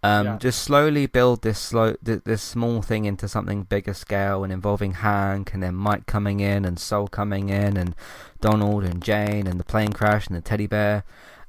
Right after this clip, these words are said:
Speaker 1: and how well crafted that is for, for this show, and it just building from something kinda small and kinda basic to this big massive kinda thing which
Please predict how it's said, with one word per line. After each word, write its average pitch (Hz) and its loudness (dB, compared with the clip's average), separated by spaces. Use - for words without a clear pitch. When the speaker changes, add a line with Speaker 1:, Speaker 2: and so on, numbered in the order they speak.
Speaker 1:
and 104 2
how 127 6
well 117 2
crafted 104 4
that 117 4
is 120 0
for, 104 2
for 101 -2
this 101 0
show, 104 2
and 101 2
it 107 -2
just - -4
building 123 4
from 110 -4
something 104 -4
kinda 107 -2
small 104 -4
and 101 -6
kinda 101 -2
basic 98 -4
to 98 0
this 95 -4
big 104 -2
massive 95 -4
kinda 98 -2
thing 98 -4
which 95 -8